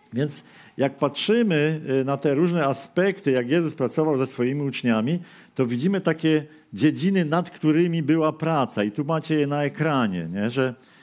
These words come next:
uczeń Jezusa, no to był ktoś, kto wzrasta w wierze. Wzrasta w wierze,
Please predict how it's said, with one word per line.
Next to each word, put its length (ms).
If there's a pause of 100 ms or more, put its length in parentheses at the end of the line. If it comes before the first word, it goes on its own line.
(540)
uczeń 400
Jezusa, 600
no 100
to 140
był 160
ktoś, 360
kto 140
wzrasta 680
w 80
wierze. 760 (1000)
Wzrasta 580
w 80
wierze, 640